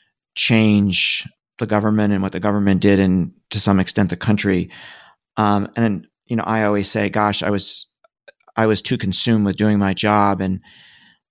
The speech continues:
it sounds like you would say the same, but I'm wondering when it kinda hit you about the significance of this event and to what extent it would shape the next, you know,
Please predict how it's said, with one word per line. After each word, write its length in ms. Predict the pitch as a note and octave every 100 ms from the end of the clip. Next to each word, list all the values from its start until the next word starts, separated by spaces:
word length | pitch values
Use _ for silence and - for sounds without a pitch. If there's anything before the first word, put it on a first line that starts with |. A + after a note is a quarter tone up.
| _
it 80 | -
sounds 240 | A2 G#2+
like 120 | G2+
you 140 | G2 G#2
would 140 | G2
say 180 | - G2+
the 100 | F#2
same, 640 | F2 - G#2+ G#2+ G2 F2+ - _ _ _ _ _
but 100 | A2+
I'm 200 | A2+ A#2+
wondering 440 | B2 A#2+ A#2 G#2+
when 160 | A2 A2+
it 140 | A2+
kinda 300 | - A2 G#2
hit 320 | F#2 B2 -
you 280 | G#2 F#2+ E2 - - - - - _ _ _
about 540 | G#2+ A#2 G#2+ G#2 - _ _ -
the 100 | A2
significance 840 | - A2+ G#2+ G#2+ G#2+ A2+ G2 F2+
of 80 | G2+
this 180 | G2 -
event 460 | G2 F#2+ G#2 G2 - _ _ _ _ _ _ _
and 220 | A2+ G2+
to 220 | - G#2+ - D2
what 400 | D#2+ - A2 G#2
extent 540 | G2 - - G#2+ G2+
it 100 | G2+
would 220 | F#2+ G2
shape 400 | F2 - G2+ F#2+
the 100 | -
next, 520 | G2 G2+ - - - - _ - - - - _ _ _
you 80 | G#2+
know, 240 | F#2 F2+